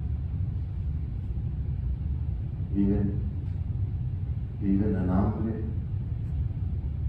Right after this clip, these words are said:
Probablemente no tienen la familia que alguien normal puede tener, ¿verdad?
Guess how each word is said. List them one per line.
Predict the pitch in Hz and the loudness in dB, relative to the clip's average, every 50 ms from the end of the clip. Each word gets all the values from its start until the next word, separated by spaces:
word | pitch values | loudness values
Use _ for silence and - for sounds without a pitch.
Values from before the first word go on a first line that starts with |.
| - - - - - - - - - | 0 0 0 0 0 -2 -2 0 0
Probablemente | 98 95 95 98 98 101 101 98 101 101 98 101 101 101 104 104 101 98 98 - - - - - - - - - - - - - - - - - - - - - - - - - - - - - - - - - - - - - - | 2 2 4 4 4 4 4 4 4 4 4 2 2 2 0 0 2 2 2 0 0 -2 -2 -4 -4 -2 -2 -2 -2 -2 -2 -2 -2 -2 -2 -2 -2 -2 -2 -2 -2 -2 -2 -2 -2 -2 -2 -2 -2 -2 -2 -2 -2 -2 -2 0 0
no | - 101 101 - | 2 2 2 2
tienen | - 104 101 98 98 98 98 98 - - - - - - - - - - - - - - - - - - - - - - - - - - - - - - - - - - - - - - - - - - - - - - | 2 4 4 4 4 4 2 2 0 0 0 0 0 -2 -4 -2 -2 -2 -2 -2 -2 -2 -2 -2 -2 -2 -2 -2 -2 -2 -2 -2 -2 0 0 0 0 0 0 0 0 0 0 0 0 -2 -2 0 0 -2 -2 -2 0 0
la | 92 87 | 2 2
familia | - 92 95 92 95 98 104 107 101 101 98 - | 2 2 2 2 4 4 4 4 4 2 2 2
que | - - - 87 - - - - - - - - - - - - - - - - - | 0 0 0 2 2 2 0 0 0 -2 -2 -2 -2 -4 -2 -2 -2 -2 -2 -2 0
alguien | - 101 98 98 95 95 98 | 0 2 2 2 2 2 2
normal | 95 95 92 92 92 98 101 - - - - - - - - - - - - - - - - - - - - - - - - - - - | 2 2 2 2 2 2 2 2 2 2 2 0 -2 -2 -2 0 -2 -2 -2 -2 -4 -4 -4 -4 -4 -2 -2 -2 -2 -2 -2 -2 -2 2
puede | - - - 190 | 2 4 4 4
tener, | - - - - 95 - - - | 2 2 2 2 4 4 4 4
¿verdad? | - - 92 92 95 - - | 4 4 4 4 4 4 4